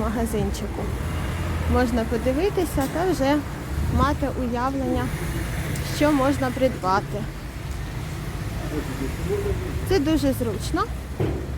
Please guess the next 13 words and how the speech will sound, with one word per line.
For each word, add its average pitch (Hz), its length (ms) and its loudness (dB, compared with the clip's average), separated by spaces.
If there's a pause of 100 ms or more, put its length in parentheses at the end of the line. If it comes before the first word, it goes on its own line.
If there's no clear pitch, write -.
(760)
Ну, 640 60 4 (100)
і, 415 60 6
а 370 40 6
вже 381 220 4
ж, 339 100 2
можна 294 260 6
дивитися 285 520 2
в 269 100 2
інтернеті 247 680 2
перед 220 200 2
тим, 240 200 2
як 226 160 2
ви 233 120 4